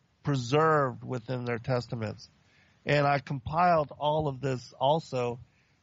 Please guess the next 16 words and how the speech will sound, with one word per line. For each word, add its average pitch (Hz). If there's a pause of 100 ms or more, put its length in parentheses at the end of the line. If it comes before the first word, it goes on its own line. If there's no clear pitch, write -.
(160)
in 151 (120)
one 147
of 143
my 135
latest 135
books 170
called 135
The 135
Ancient 139
Prophecies 123 (440)
of 120
Christ, 127 (720)
which 143
you 147
can 135
find. 131